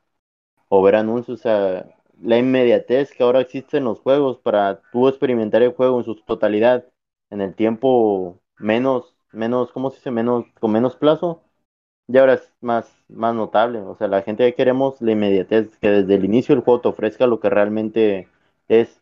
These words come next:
Y para una persona nueva que no tiene relación con nada, que viene llegando, no logra experimentar el juego como, como es en su totalidad.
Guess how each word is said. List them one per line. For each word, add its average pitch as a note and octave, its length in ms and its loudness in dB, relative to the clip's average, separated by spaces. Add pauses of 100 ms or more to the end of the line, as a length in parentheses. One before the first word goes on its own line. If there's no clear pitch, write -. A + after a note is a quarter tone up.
Y A2 240 -6
para G#2+ 180 2
una C3 180 -2
persona C3 340 0
nueva C3 300 2
que - 80 -6
no G#2+ 140 -2
tiene C3 180 0
relación A2+ 320 0
con C3 140 -2
nada, C3+ 320 -2
que - 80 -4
viene A#2+ 200 2
llegando, C3+ 440 2 (640)
no D#3 140 2
logra C#3 280 4
experimentar G2+ 540 -2
el G2 80 4
juego G#2+ 400 0
como, F#2 380 -8 (100)
como G2 320 0
es G2 100 -4
en A2 100 -4
su F#2+ 200 -8
totalidad. G2 760 -2